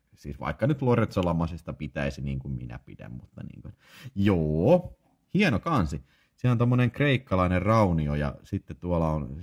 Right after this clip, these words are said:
näkyy, niinku, tähtiäkin, että onks tää joku space-homma? En mä usko. Tää on varmaan joku tämmönen Highlander-apinointi. All right,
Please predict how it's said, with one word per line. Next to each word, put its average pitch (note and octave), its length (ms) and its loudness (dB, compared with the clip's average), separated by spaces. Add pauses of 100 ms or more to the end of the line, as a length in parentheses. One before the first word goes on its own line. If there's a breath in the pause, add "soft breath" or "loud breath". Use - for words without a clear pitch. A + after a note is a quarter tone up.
(100)
näkyy, F2+ 300 -4
niinku, E2+ 200 -4
tähtiäkin, D2+ 720 -4
että C#2 140 -8
onks - 160 -10
tää E2+ 120 -4
joku G2 180 -4
space-homma? C#2 1000 -2 (720)
En E2+ 140 -4
mä F2 140 0
usko. C2+ 300 -8 (420)
Tää G#2 100 -2
on G#2 40 2
varmaan A#2 260 2
joku G2 100 2
tämmönen F#2+ 260 0
Highlander-apinointi. D2 1500 -2 (1040 loud breath)
All B2+ 160 4
right, A#2 380 6